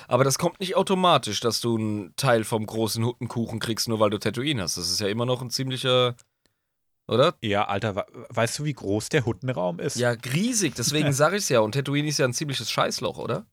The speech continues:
Speaker 2: Ja, ja, aber es ist halt, es ist eine unglaublich gute Anbindung an die großen Handelsstraßen.
Speaker 1: Ah, verstehe. Und dann hast du Sklavenhandel et cetera und, ah,
Speaker 2: Ah.
Speaker 1: okay,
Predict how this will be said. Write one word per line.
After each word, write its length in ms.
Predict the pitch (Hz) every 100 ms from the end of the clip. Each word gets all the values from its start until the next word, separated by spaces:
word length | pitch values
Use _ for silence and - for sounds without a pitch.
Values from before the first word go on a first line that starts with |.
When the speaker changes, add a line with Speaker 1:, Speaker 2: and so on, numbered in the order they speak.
| _ _ _ _ _ _ _
Speaker 2:
Ja, 140 | 117 - -
ja, 360 | 110 135 180
aber 180 | - 107
es 120 | 110
ist 160 | - -
halt, 340 | 117 117 - - - _ -
es 180 | - -
ist 200 | 123 117
eine 100 | - 143
unglaublich 520 | - 202 175 - 143
gute 260 | - 165 -
Anbindung 440 | 113 156 160 147
an 100 | 135
die 80 | 131
großen 340 | - 135 - 120
Handelsstraßen. 640 | 156 113 - - 101 -
Speaker 1:
Ah, 280 | 104 127 113
verstehe. 480 | 98 - 98 90 80
Und 160 | 85
dann 100 | 98
hast 160 | 117 117
du 60 | 101
Sklavenhandel 720 | - 110 117 113 117 117 110
et 80 | 101
cetera 600 | 110 110 104 107 107 104
und, 420 | 90 85 76 -
ah, 300 | 107 92 87
Speaker 2:
Ah. 40 | 82
Speaker 1:
okay, 380 | - 71 60